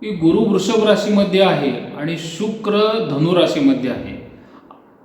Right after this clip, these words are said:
दोघंही एकमेकांचे शत्रू आहेत. गुरु आणि शुक्र हे एकमेकांचे कट्टर शत्रू आहेत मित्रांनो.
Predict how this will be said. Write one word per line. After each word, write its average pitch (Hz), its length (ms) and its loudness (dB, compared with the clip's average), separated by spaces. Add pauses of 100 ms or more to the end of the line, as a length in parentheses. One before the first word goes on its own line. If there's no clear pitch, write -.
(160)
दोघंही 190 520 6
एकमेकांचे 233 540 2
शत्रू 180 340 0
आहेत. 135 200 0
गुरु 135 300 -4
आणि 180 220 0
शुक्र 175 320 -6
हे 180 140 0
एकमेकांचे 175 680 -2
कट्टर 175 380 -2
शत्रू 151 300 -2
आहेत 135 200 0
मित्रांनो. 117 500 -4